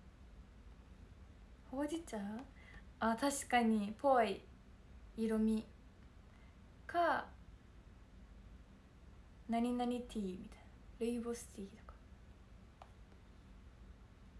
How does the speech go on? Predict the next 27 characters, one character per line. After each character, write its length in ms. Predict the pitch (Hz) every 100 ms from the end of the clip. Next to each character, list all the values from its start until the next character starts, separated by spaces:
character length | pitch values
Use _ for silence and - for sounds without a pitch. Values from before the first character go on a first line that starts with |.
| - - - - - - - - - - - - - - - - - - - - 480 427 -
<laughs> 0 |
め 160 | 247 311
ん 120 | 330
つ 140 | -
ゆ、 100 | 320 -
で 120 | 247
も 60 |
確 200 | 247 392
か 60 | 320
に 80 | 240
め 120 | 294
ん 100 | 415
つ 80 | 427
ゆ 180 | 403 392
の 80 |
色 200 | 392 370
っ 60 | 392
て 80 | 269
や 80 | 247
っ 40 |
た 140 | 226
ら 40 | 233
そ 160 | -
れ 120 | 262 277
に 120 | 269
見 140 | 262
え 160 | 262